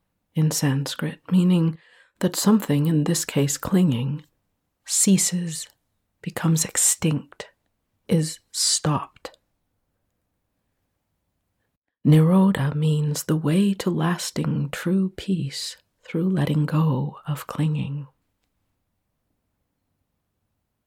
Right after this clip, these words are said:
In Mahayana Buddhism, and especially in Zen, often the main experience and the main approach to letting go of suffering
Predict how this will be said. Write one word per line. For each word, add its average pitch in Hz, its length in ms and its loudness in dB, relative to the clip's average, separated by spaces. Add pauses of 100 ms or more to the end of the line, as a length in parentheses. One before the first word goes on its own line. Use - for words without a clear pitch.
(760)
In 185 140 10
Mahayana 180 580 4
Buddhism, 160 760 -2 (140)
and 180 160 6
especially 165 600 0
in 147 240 0
Zen, 156 560 0 (1080)
often 208 340 6
the 202 80 2
main 175 340 8
experience 151 920 2
and 220 160 6
the 190 80 6
main 165 240 4
approach - 640 0
to 160 100 0
letting 170 320 4
go 160 200 2
of 135 120 -2
suffering 147 640 -2